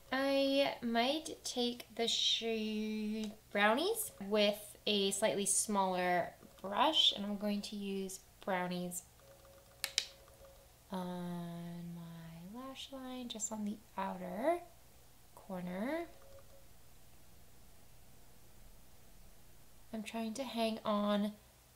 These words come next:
to my youth with whatever I have left, and that's why I've got this sparkly hair clip in my hair today. Not for somebody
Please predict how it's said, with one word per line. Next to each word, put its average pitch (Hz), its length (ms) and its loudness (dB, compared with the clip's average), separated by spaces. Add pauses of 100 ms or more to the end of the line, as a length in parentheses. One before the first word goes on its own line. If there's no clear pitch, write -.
(220)
to 202 580 0
my 190 320 0
youth 202 720 0 (120)
with 196 520 -4
whatever 196 840 0 (1500)
I 190 80 -8
have 190 340 -6
left, 190 380 2
and 196 140 0
that's - 200 -4
why 214 120 0
I've 208 100 -2
got - 240 0
this 208 180 -4
sparkly 214 800 0 (880)
hair 202 140 -6
clip - 440 -6
in 220 100 -4
my 226 100 -2
hair 214 220 -2
today. 226 420 -2
Not 214 880 0 (420)
for 208 300 0
somebody - 640 -6